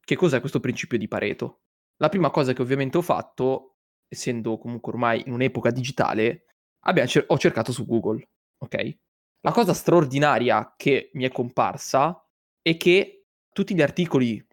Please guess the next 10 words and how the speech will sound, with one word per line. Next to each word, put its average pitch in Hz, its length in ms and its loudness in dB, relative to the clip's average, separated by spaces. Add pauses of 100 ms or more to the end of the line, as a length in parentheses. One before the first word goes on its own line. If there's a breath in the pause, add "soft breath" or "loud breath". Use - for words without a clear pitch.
(340)
che - 140 -6
parlavano 147 380 2
di 131 80 -6
questo 135 240 -4
principio 139 840 -4
erano 147 240 2
applicati 147 460 -4
in 135 60 -4
mondi 123 240 -6
diversi. - 580 -6